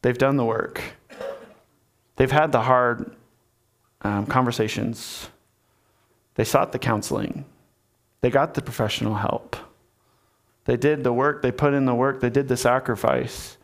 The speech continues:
They asked for prayer. They did the work, and God prunes and removes. Yeah. Um,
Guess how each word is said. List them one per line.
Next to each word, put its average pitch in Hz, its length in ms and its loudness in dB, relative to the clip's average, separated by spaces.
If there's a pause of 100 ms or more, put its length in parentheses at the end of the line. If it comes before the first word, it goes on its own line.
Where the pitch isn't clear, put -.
(120)
They 131 100 6
asked 139 240 0
for 123 140 0
prayer. 117 500 2 (680)
They 131 100 2
did 151 160 0
the 143 80 4
work, 139 380 0
and 123 120 2
God 139 500 0
prunes - 840 -2 (280)
and 117 200 2
removes. - 840 -2 (540)
Yeah. - 280 -2 (2000)
Um, 113 400 0